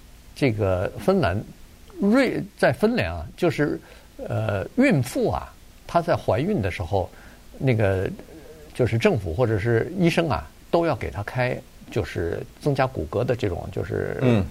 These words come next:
Speaker 1: 哎，就是，
Speaker 2: 对。
Speaker 1: 呃，
Speaker 2: 钙片儿什么之类的。
Speaker 1: 维他命 D，哎，
Speaker 2: 啊。
Speaker 1: 维他命 D 啊，这些东西，因为你长期的缺乏日照不行啊，
Speaker 2: 嗯。
Speaker 1: 这个对孩子、对这个孕妇呢都不健康，所以是有，有这种情况啊，就是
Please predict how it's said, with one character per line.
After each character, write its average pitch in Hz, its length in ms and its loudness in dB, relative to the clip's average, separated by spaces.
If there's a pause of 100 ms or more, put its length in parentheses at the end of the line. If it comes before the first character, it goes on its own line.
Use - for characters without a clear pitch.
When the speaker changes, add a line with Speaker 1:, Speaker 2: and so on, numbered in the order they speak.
(120)
Speaker 1:
哎， 87 220 2
就 117 120 2
是， 104 240 0 (360)
Speaker 2:
对。 104 100 -2
Speaker 1:
呃， 98 100 -2
Speaker 2:
钙 143 120 4
片 143 120 2
儿 147 40 4
什 - 60 2
么 - 120 2
之 123 80 0
类 101 100 2
的。 82 40 0
Speaker 1:
维 - 0 -
他 - 0 -
命 - 0 -
D， 98 60 -2
哎， 110 60 0
Speaker 2:
啊。 95 100 -2
Speaker 1:
维 143 140 0
他 160 120 0
命 160 220 -2
D 220 160 0
啊， - 120 0
这 - 100 -4
些 104 120 -4
东 95 180 -4
西， 104 140 -2
因 143 120 0
为 160 80 2
你 110 180 2
长 143 240 0
期 185 120 0
的 135 120 4
缺 - 160 -4
乏 104 260 0 (300)
日 190 140 4
照 - 280 2
不 - 80 0
行 - 180 -2 (160)
啊， - 40 -12
Speaker 2:
嗯。 107 100 -6
Speaker 1:
这 123 80 -6
个 110 220 0
对 110 320 2
孩 98 240 0
子、 131 160 -2
对 113 280 2 (360)
这 110 120 2
个 90 600 -2
孕 156 160 4
妇 139 160 0
呢 90 200 -2
都 147 200 2 (120)
不 - 80 -2
健 120 220 -4
康， 113 320 -2
所 123 140 0
以 117 100 0
是 107 320 -2 (480)
有， 110 240 4 (140)
有 98 160 -2
这 294 180 2
种 92 220 0 (280)
情 - 200 -2
况 123 180 2 (100)
啊， 90 140 -10
就 131 140 -2
是 101 520 -4